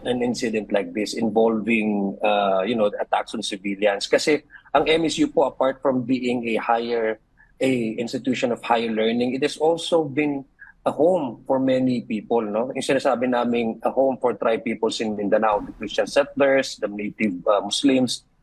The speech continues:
and as well as our, the indigenous, ah, cultural communities.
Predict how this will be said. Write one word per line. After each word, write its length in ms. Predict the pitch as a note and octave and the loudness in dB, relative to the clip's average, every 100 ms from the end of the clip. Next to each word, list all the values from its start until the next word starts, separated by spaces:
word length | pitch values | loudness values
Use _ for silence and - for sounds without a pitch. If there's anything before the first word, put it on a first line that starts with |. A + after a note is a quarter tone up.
| - | -4
and 80 | C3 | 2
as 160 | B2 - | 2 4
well 240 | C3+ B2 | 2 2
as 80 | - | 0
our, 480 | A#2+ A2 A2 G#2+ _ _ | 0 2 2 0 _ _
the 80 | - | -2
indigenous, 640 | B2+ B2 A2+ B2 A#2 - - | 0 2 2 2 0 0 0
ah, 160 | G#2+ | 0
cultural 480 | - A2+ - A2 G#2 | -2 -4 0 0 0
communities. 880 | A2+ G#2 G2+ G2 - A2 G2+ - | -4 -4 -4 -4 -2 -2 -2 -6